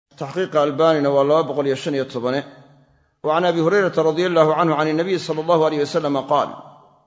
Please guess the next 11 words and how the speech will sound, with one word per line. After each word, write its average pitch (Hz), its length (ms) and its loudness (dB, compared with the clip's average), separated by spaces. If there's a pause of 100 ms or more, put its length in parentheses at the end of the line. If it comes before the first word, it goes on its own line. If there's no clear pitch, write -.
(460)
من 180 140 0
كانت 202 400 6
عنده 180 420 2
مظلمة 175 640 2 (180)
لأخيه،" 156 520 0 (920)
ama 156 220 2
madlumatun, 151 880 -2 (400)
labadaba 170 380 4
loo 147 180 0
dabdin 123 260 -4
karaa. 104 240 -8